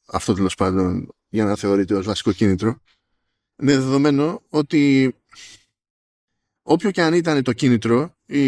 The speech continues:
η αγορά πάλι είχε δείξει, δηλαδή ο καταναλωτής πάλι είχε δείξει τι προτιμάει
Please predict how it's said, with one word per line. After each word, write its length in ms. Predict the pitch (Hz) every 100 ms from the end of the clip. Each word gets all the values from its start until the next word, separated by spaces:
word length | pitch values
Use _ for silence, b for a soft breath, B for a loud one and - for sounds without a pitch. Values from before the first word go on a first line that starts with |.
| 131 135 127 123 120 110 - - 110 - _
η 160 | 120 135
αγορά 340 | 127 143 202
πάλι 280 | 233 233 185
είχε 180 | 147 120
δείξει, 380 | 117 107 117
δηλαδή 280 | 110 113 123
ο 40 | 160
καταναλωτής 640 | 151 147 143 156 208 -
πάλι 240 | 214 190
είχε 160 | 139 117
δείξει 440 | 104 98 - 82
τι 120 | -
προτιμάει 520 | 104 110 104 98 87